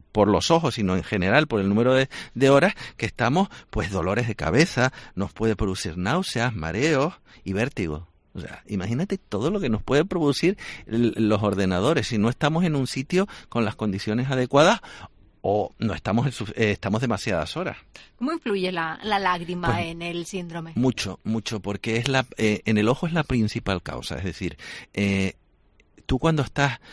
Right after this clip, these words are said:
Speaker 1: leyendo, por ejemplo, eh, si tú por es-, lees un libro o, eh,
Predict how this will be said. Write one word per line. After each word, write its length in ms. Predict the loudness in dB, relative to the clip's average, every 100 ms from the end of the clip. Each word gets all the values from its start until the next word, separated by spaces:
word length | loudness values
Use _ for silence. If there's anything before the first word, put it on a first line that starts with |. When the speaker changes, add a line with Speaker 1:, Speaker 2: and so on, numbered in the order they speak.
| -20 -8
Speaker 1:
leyendo, 600 | -2 0 2 2 2 -2
por 160 | -6 -6
ejemplo, 500 | -4 -6 -4 -6 -6 -14 -20 -16 -6
eh, 380 | -4 -2 -4 -6
si 160 | -10
tú 240 | -8 -6 -2
por 200 | -2 -2
es-, 180 | -4 -6
lees 300 | -2 0 0
un 140 | -2
libro 460 | -2 0 0 -2 -2
o, 400 | -2 -2 -2 -4 -6 -18 -20 -12
eh, 200 | -10